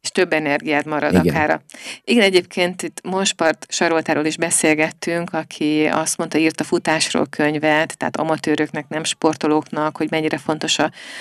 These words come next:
Speaker 1: az, hogy, hogy energiát nyerhetünk a sportolásból. Tehát az ember mindig azt mondja, hogy sajnálja rá az időt, de közben, amit vele tölt, az feldobja, feltölti energiával, jobb a közérzete.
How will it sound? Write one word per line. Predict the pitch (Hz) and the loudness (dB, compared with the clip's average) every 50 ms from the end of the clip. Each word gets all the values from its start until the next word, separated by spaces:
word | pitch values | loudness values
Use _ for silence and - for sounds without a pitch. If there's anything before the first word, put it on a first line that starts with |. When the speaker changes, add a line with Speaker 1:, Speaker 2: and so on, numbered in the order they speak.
| - - - | -14 -14 -4
Speaker 1:
az, | - 165 170 - - | -2 -2 0 0 -2
hogy, | - 147 156 - | -2 -2 -4 -4
hogy | - - 165 160 - | -2 -2 -2 -2 0
energiát | - 170 165 156 156 160 160 156 151 151 | -2 0 2 2 2 4 4 2 2 2
nyerhetünk | - 180 175 170 160 165 165 143 - - 160 156 151 | 0 0 2 2 2 2 0 -4 -2 -2 -2 -2 -2
a | 156 | -4
sportolásból. | - - - - 156 156 156 - - 156 156 151 156 160 - - 165 170 | -4 -4 -2 -2 -2 -2 0 -2 -2 -2 0 0 -2 -2 -2 -2 -2 -2
Tehát | 170 - 170 165 | 0 -2 -2 -2
az | 156 175 | 2 2
ember | 185 180 175 170 | 2 4 2 0
mindig | 170 190 190 180 165 - | 0 0 -2 -2 0 0
azt | 165 170 - - | 0 -2 0 -4
mondja, | 165 165 160 156 | -2 -2 -2 -2
hogy | 160 160 - | -2 -2 -2
sajnálja | - 170 165 170 160 156 151 156 | 0 2 2 4 4 4 4 4
rá | 160 165 160 | 4 4 4
az | 160 143 - | 4 4 2
időt, | 160 151 - 170 175 180 190 185 - - - - - - - - | -2 0 2 4 6 6 4 4 0 -12 -16 -16 -16 -18 -14 -4
de | - 170 | -4 -4
közben, | - - 190 175 165 180 170 170 | 2 2 2 2 4 4 6 6
amit | 170 170 170 175 175 - | 6 6 4 2 0 2
vele | 180 185 180 170 165 | 2 4 4 4 2
tölt, | - - 165 151 151 156 165 165 165 - | 0 -2 0 2 4 4 2 2 -2 -6
az | 151 - - | -6 -6 -4
feldobja, | - - 165 165 160 156 160 151 156 156 160 156 156 160 | 0 2 4 4 4 4 2 0 2 4 6 6 4 4
feltölti | 156 - - 156 151 151 - 160 151 147 143 - 151 | 0 -2 0 0 0 0 0 0 -2 -2 -2 0 2
energiával, | 147 151 156 151 151 147 147 - 151 147 143 143 143 143 147 147 147 147 | 2 2 4 4 2 2 0 0 -2 0 2 2 0 0 0 0 2 2
jobb | 151 165 160 156 | 2 0 0 0
a | 151 | -2
közérzete. | 135 - 156 151 147 - 151 147 147 151 147 151 147 143 - - 151 143 147 143 143 147 | -2 0 -2 -2 0 2 2 2 2 0 0 -4 -6 -6 -2 -2 0 2 2 0 0 -2